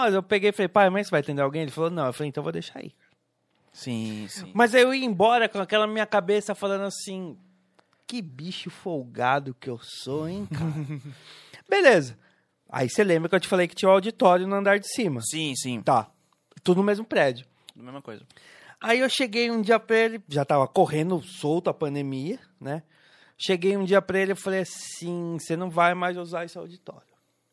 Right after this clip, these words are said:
Speaker 1: Ele falou, "Cara, eu não vou mesmo, porque eu não vou mais dar palestra. Ninguém mais vai alugar pra palestra daqui a um bom de um tempo.
Speaker 2: Uhum.
Speaker 1: E isso vai ficar parado aí, cara." Eu falei,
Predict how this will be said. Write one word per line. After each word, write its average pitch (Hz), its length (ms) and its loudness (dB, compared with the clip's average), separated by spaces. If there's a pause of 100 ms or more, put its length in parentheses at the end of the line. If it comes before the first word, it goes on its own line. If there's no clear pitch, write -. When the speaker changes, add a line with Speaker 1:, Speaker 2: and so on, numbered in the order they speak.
(960)
Speaker 1:
Ele 143 100 -18
falou, 147 120 -8
"Cara, 165 220 0
eu 165 40 -6
não 170 100 -6
vou 165 140 -8
mesmo, 170 400 -4
porque - 140 -18
eu 143 60 -10
não 143 80 -12
vou 139 120 -12
mais 131 160 -12
dar 131 100 -8
palestra. 143 580 -6
Ninguém 151 480 -4
mais 135 220 -2
vai 123 140 0
alugar 120 360 -4
pra 123 120 -8
palestra 120 520 -4
daqui 120 200 -8
a 127 40 -4
um 123 120 -8
bom 135 320 0
de 143 120 -6
um 131 120 -8
tempo. 117 560 -12 (160)
Speaker 2:
Uhum. 127 60 -20 (340)
Speaker 1:
E 185 140 -6
isso 139 160 -8
vai 147 120 -2
ficar 160 180 -8
parado - 420 -10
aí, 320 120 -14
cara." - 220 -20 (1080)
Eu 151 80 -10
falei, 160 520 -2